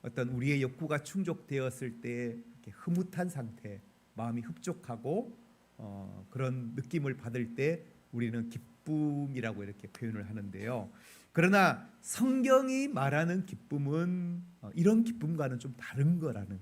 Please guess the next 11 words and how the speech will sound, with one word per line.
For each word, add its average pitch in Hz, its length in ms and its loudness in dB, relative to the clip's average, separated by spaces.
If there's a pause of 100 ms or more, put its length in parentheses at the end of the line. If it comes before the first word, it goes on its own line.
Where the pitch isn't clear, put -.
거예요. 101 340 -14 (420)
어떤 147 260 -2
단순히 147 460 2
우리의 175 360 4
욕구가 233 420 2
충족되어서 214 720 0
우리가 127 300 -4
기쁘고 160 420 -6
흡족하다라는 143 840 -6
차원이 135 420 -6
아니라, 101 680 -6